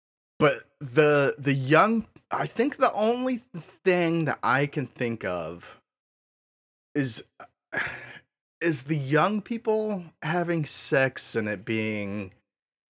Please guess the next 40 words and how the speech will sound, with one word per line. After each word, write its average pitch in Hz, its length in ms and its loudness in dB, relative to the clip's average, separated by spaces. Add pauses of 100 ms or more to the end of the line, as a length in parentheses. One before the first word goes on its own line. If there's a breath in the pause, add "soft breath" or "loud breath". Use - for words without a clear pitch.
(400)
you 120 160 -10
know, 113 100 -6
ki-, - 340 -10
you 131 160 -6
know, 135 120 -4
titillating 120 800 -2
and 98 80 -4
exciting. 92 1080 -6 (240)
And 101 460 -6
then 113 380 -4 (520 loud breath)
we 120 180 -4
get 131 320 0
Howard 127 540 0
and 107 120 -4
Pearl 139 440 0
finally, 110 800 -4 (580)
uh, 95 260 -2
having 90 420 -6
sex 87 420 -8
after 110 240 -2
him, 139 440 -2
you 123 120 -8
know, 107 120 -2
denying 107 500 -4
her 104 120 -6
for 113 160 -8
who 202 140 2
knows 294 240 0
how 170 180 0
long. 98 320 -8 (720)
You 113 80 -4
know, 107 80 -2
the 107 80 -2
old 135 260 -6
people 120 240 -10
having 101 300 -4
sex - 420 -8
and 120 80 -4
it 117 100 -10
being 214 380 0